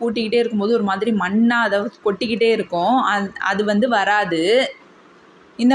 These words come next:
மாதிரி நீங்க செஞ்சிட்டீங்க அப்படின்னா, நம்ம வந்து எத்தனை வாட்டி கூட்டினாலும் அந்த டஸ்ட் வந்து படியாது,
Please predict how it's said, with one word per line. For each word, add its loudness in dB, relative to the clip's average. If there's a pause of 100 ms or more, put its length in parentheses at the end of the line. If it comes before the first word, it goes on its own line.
மாதிரி 2
நீங்க 4
செஞ்சிட்டீங்க 0 (120)
அப்படின்னா, 0 (160)
நம்ம 0
வந்து 2
எத்தனை 0
வாட்டி -2
கூட்டினாலும் 0
அந்த 0
டஸ்ட் -2 (100)
வந்து 0
படியாது, 0